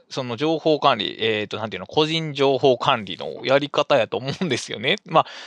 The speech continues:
仕事、職場が同じで、し-、やってる仕事も一緒やったら似たような管理方法になるかもしれないですけど、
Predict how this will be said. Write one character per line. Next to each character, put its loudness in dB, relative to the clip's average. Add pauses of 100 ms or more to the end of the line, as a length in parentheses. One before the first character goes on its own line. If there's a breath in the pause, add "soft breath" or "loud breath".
(240 loud breath)
仕 0
事、 4
職 2
場 6
が 8
同 6
じ 0
で、 6
し-、 -4
や 4
っ -20
て -2
る 0
仕 2
事 2
も 0
一 -2
緒 4
や 4
っ -2
た 4
ら 6
似 -4
た 8
よ 4
う -6
な -2
管 0
理 -6
方 0
法 -2
に -8
な 0
る -2
か 4
も -2
し -6
れ -4
な -2
い 0
で -4
す -16
け -8
ど、 -4